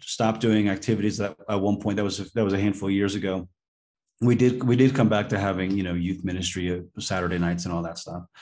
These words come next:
Um, and we don't have any of that now.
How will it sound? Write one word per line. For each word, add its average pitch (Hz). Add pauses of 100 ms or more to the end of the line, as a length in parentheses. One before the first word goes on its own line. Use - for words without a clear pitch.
(640)
Um, 90 (300)
and 104 (480)
we 110
don't 113
have 98
any 110
of 104
that 85
now. 87